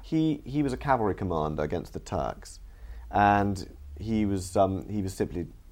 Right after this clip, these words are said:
a very talented cavalry commander. Um, and that was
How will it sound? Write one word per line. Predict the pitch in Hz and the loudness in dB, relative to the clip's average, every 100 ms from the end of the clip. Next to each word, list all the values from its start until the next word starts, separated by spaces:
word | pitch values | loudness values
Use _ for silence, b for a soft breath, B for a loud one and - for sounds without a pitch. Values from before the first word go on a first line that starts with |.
| - | -14
a | - | -6
very | 90 82 | -4 -4
talented | 76 95 82 76 78 - | -4 -6 -6 -10 -12 -8
cavalry | 90 76 76 | -6 -6 -8
commander. | - 78 65 52 - - - b b b - | -8 -6 -6 -6 -10 -12 -14 b b b -6
Um, | 80 82 85 82 - B B | -2 0 0 -4 -10 B B
and | 107 | 8
that | 131 110 | 10 10
was | 117 | 6